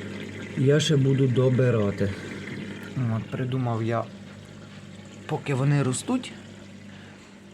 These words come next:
в тумбі під великим акваріумом,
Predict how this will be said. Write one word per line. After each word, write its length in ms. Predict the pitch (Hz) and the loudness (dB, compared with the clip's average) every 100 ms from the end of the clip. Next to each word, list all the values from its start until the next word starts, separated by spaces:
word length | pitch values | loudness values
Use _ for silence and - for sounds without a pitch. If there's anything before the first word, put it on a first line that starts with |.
| - | -18
в 100 | - | -16
тумбі 440 | - 143 127 120 113 - | -6 0 2 2 -2 -2
під 200 | 127 107 | -2 0
великим 560 | 107 113 113 - 101 | -2 0 -2 -4 -4
акваріумом, 760 | 98 127 160 170 123 104 101 | -4 0 2 4 2 0 -2